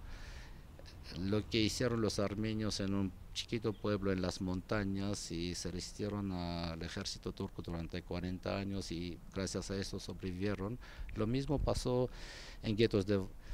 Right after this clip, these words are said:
Varsovia, de Vilna. Entonces este libro jugó un papel importante, no solamente en, eh, dando la luz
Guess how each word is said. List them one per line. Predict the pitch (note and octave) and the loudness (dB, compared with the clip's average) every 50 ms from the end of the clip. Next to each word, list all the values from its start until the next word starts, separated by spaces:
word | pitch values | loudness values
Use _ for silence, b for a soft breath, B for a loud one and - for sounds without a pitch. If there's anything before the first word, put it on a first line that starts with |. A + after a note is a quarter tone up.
| B B B - - | B B B -2 0
Varsovia, | F#2+ F#2+ - - - C3 B2+ C3 B2 A#2+ A#2+ A#2 A2 | 2 2 2 2 2 4 4 4 4 4 4 4 6
de | G2 G2 F#2+ | 6 4 4
Vilna. | F#2 G#2+ A#2 B2 B2+ B2+ B2 B2 B2 B2 B2 A#2+ A2 | 6 4 4 4 4 4 4 4 4 4 2 2 0
Entonces | A2 G2+ - - A#2 - - | -2 -2 0 0 0 2 2
este | B2 - - - A#2+ | 0 0 0 0 0
libro | A2+ C3 C3 C3 - | 0 0 0 0 0
jugó | - - A#2 A#2 C3 A#2 | 0 -2 -2 0 2 2
un | A2+ A2+ | 2 2
papel | - A2+ G#2+ - - A#2+ A2+ A2+ A2 - - | 2 2 2 4 4 4 6 4 4 2 0
importante, | A#2 G#2+ - - G#2+ - - - A2+ A2 - G#2+ | -2 -2 2 2 2 2 2 2 0 2 2 2
no | G#2+ A#2 | 2 2
solamente | A#2 - A#2+ A2 G#2+ G#2+ A2 A2 - - A#2+ A#2 A#2 A2+ - | 4 4 6 6 8 8 8 6 10 12 12 12 12 12 10
en, | - B2 A#2 A#2 A2 G#2+ B B B B B B B B B B B B - - - | 6 4 4 4 4 2 B B B B B B B B B B B B -6 -2 2
eh, | G2+ G#2 G#2 G#2 G#2 G#2 G#2 G#2 G2+ G#2 - - - - - - | 4 6 8 8 10 10 10 10 8 8 6 2 -4 -8 2 6
dando | A2+ A#2 B2+ C3 C3 C3+ | 8 8 10 10 10 10
la | B2+ A#2+ A2+ | 12 12 10
luz | A#2 A#2 C3 B2 - - - - - | 10 10 8 8 6 4 0 -2 -4